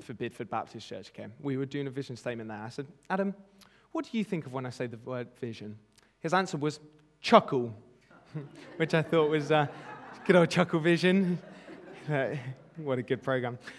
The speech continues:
Other suggestions, I had television, B T Vision, uh, Sight, Specsavers, so like that advert. Um, and then I got mission,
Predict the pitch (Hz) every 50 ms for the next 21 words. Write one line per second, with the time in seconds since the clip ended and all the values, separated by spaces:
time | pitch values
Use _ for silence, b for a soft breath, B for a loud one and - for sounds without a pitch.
0 | B B B - 185 214 220 214 - - - 214 214 202 208 - 214 214 214 202
1 | 190 160 170 165 - - - 220 220 226 214 196 233 233 202 - 220 220 220 208
2 | B B B B B B B B - 208 208 220 208 - 220 208 190 185 208 214
3 | 202 214 208 208 208 190 185 - - - 135 135 135 - - - - 196 202 226
4 | 214 - - - - 147 - - - 214 - - - - 180 175 175 165 170 196
5 | 196 190 185 160 147 - - 165 156 156 156 143 156 147 139 139 160 165 156 143
6 | 151 165 196 185 - B B B B B - 147 160 160 160 165 160 156 B B
7 | B B B _ _ - 156 170 190 202 208 202 196 190 - 185 170 180 185 196
8 | 208 208 - - - 156 147 143 135 131